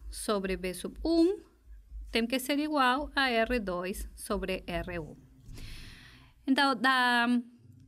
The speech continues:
da conta que fizemos para as binárias visuais, nós sabemos que,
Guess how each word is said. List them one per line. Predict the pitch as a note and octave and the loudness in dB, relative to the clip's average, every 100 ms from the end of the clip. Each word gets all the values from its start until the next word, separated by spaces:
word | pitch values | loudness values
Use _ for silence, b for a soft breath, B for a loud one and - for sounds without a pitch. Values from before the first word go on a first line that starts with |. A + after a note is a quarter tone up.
| _ _ | _ _
da | A3 | -2
conta | A3+ D#4 F4 G#4 | 0 0 0 0
que | A4 B3+ A#3+ D#4+ E4 | 0 0 2 -2 -4
fizemos | - B3 A#3+ G#3+ A3+ | -2 0 2 0 0
para | A3+ G3+ F#3+ G3 A3 | 0 0 2 2 0
as | - G3+ | -2 -2
binárias | G3+ F#3 F3+ F3 | 0 0 -2 -4
visuais, | G3 G3+ F4+ E4+ D#4+ G#4 - - | -4 -2 2 4 4 2 -2 -4
nós | B3 C4+ | 0 2
sabemos | C4+ C4 A#3+ B3 D#4+ F4 | 2 2 2 4 2 0
que, | - A#3+ G#3+ D4+ | -2 0 0 -2